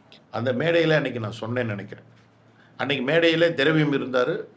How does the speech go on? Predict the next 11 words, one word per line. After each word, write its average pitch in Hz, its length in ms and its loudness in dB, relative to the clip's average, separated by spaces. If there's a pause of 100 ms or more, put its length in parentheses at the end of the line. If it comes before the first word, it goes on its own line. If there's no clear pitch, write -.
(220)
ராஜன் 135 280 0
செல்லப்பா 135 440 -2
இருந்தாரு, 120 360 -2 (280)
இதே 147 180 0
செல்லூர் 143 340 0
ராஜன் 120 440 0
இருந்தாங்க. 101 500 -8
எல்லாரும் 151 520 -2
முன்னாடி 160 160 0
நம்ம 139 180 -6
சொன்னோம். 104 320 -12